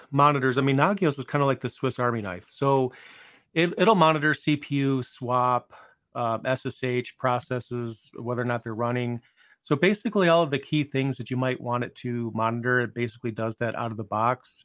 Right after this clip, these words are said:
And I think the thing I like about it the most, and I also think others do this as well, you could,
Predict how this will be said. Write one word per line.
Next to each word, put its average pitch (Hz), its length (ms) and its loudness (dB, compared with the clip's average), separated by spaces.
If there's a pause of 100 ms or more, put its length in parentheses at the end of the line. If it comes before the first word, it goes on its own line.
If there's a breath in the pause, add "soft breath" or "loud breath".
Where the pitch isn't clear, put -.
And 120 460 -4 (540)
I 156 80 2
think 254 180 4
the 208 80 4
thing 185 180 4
I 165 60 8
like 151 220 4
about 135 220 4
it 131 160 -2 (140)
the 131 60 -4
most, 127 340 2
and 135 140 2
I 143 120 4
also 139 440 0
think 127 220 -2
others 117 380 -2
do 123 140 0
this 113 220 -4
as 110 140 -8
well, 120 280 0
you 113 120 -4
could, 110 160 -8